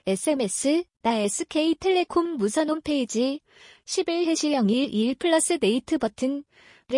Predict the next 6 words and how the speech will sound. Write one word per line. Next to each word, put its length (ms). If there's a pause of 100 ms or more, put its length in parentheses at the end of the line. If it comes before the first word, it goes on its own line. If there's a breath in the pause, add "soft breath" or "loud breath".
(140)
통해 260
캠페인 560
사이트에 540
접속할 500
수 140
있고, 500